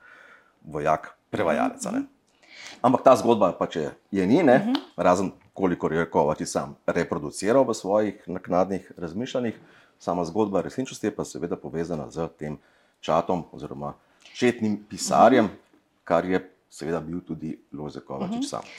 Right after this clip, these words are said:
Speaker 2: Čato pisar, ne, se pravi,
Speaker 1: Tako.
Speaker 2: ta nek odmev, eh, avtobiografske, eh, avtobiografije v njegovih delih.
Speaker 1: Ja.
Speaker 2: Morda samo še to,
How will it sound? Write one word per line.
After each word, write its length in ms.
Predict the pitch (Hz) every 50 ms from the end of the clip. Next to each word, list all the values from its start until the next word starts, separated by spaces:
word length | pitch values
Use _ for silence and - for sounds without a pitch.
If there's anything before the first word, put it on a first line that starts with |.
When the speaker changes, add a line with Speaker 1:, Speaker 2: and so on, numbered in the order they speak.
| - -
Speaker 2:
Čato 320 | - - 214 208 202 220
pisar, 540 | 208 - 208 - - - 196 175 160 143 -
ne, 140 | 175 170 180
se 120 | - -
pravi, 160 | 190 190 185
Speaker 1:
Tako. 80 | 185 196
Speaker 2:
ta 140 | 190 190 190
nek 240 | 190 190 185 - -
odmev, 400 | 214 190 202 208 196 190 196 196
eh, 260 | 175 - - 190 -
avtobiografske, 1040 | - - 202 202 - 185 180 196 190 185 190 185 180 170 - - - - - - 202
eh, 320 | 185 170 175 170 165 - - - - 170 170 170 165 156 - -
avtobiografije 880 | - 190 202 202 214 196 180 196 190 180 185 185 180 - - 196 180 170
v 120 | 165 175
njegovih 420 | 180 175 165 170 156 151 165 165
delih. 360 | 170 180 170 151 147 143 - - -
Speaker 1:
Ja. 160 | - - - - -
Speaker 2:
Morda 300 | - 220 226 220 240 294
samo 240 | 294 - 302 277 320
še 160 | 330 - 285
to, 360 | - - - 233 262 330 381